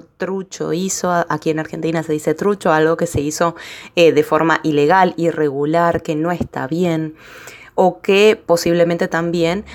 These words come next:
afectó a otras personas, o sea, que le terminó robando a alguien más, engañando, traicionando a alguien más.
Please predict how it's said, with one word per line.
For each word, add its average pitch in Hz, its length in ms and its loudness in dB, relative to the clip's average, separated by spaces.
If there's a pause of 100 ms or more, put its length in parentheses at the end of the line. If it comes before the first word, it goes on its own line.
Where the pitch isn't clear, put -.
afectó 156 480 0
a 247 80 4
otras - 260 -2
personas, 180 680 -2
o 156 100 -6
sea, 147 340 -2
que 143 140 0
le 143 100 2
terminó 151 380 0
robando 170 600 2
a 156 80 2
alguien 147 300 -2
más, 196 320 -2
engañando, 160 680 2
traicionando 156 720 0
a 147 40 2
alguien 139 280 -2
más. 131 280 -12